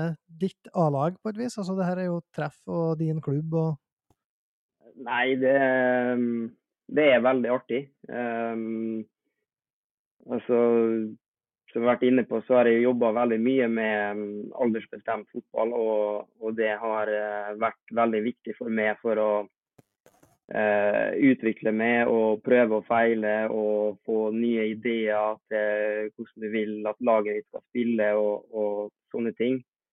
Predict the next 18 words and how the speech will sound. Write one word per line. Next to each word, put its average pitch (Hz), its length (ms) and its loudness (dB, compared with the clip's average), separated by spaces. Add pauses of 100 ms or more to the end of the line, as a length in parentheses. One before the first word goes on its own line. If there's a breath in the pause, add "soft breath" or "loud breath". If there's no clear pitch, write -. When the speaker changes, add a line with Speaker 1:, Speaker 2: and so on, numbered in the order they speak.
(140)
Speaker 2:
Eh, 107 840 -2
og 104 560 -2 (840)
jeg 107 380 -2
er 117 120 0
fortsatt 117 420 0
såpass 131 380 0
ung 113 320 0
at, 110 200 -4 (100)
ehm, 107 680 0 (920)
at, - 280 -10
eh, 107 680 0 (640)
det - 200 0
er 113 60 2
ikke - 320 -6
avgjørende 110 600 2
for 120 140 2
meg 107 360 0
å 104 420 -2